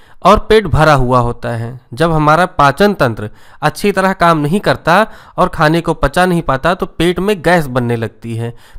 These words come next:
पेट में बैक्टीरिया और कम पाचन शक्ति के कारण पेट फूल सकता है।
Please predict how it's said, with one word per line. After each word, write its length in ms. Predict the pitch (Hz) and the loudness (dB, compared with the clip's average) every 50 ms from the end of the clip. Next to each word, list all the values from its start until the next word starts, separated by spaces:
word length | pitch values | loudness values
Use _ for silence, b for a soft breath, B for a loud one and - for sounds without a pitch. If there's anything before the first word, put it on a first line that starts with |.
| b - | b -2
पेट 180 | 151 165 165 | 0 0 0
में 220 | 170 180 170 139 117 | 0 -2 -2 -2 0
बैक्टीरिया 680 | 135 131 131 131 - 143 131 143 160 185 196 214 214 B B B B B - | 0 0 0 -2 -4 -4 -2 0 0 0 0 0 -2 B B B B B 0
और 260 | 175 202 202 - - | 0 0 0 0 0
कम 160 | - 233 240 226 | 2 2 2 2
पाचन 420 | - 170 175 170 - 185 175 165 | 2 0 0 0 0 -2 -2 -2
शक्ति 260 | - 160 147 - 147 | -2 -6 -6 -6 -6
के 160 | 135 147 139 | -4 -2 -2
कारण 340 | 127 135 135 147 175 202 214 | -2 0 -2 0 0 0 -2
पेट 480 | 208 - - 165 190 233 233 - - - - | -4 -2 0 2 2 0 0 -4 -4 2 2
फूल 200 | 240 240 220 196 | 4 4 4 0
सकता 380 | - 143 120 - - 127 120 120 | -2 -4 -6 -6 -6 -6 -6 -6
है। 200 | 120 120 120 | -6 -6 -8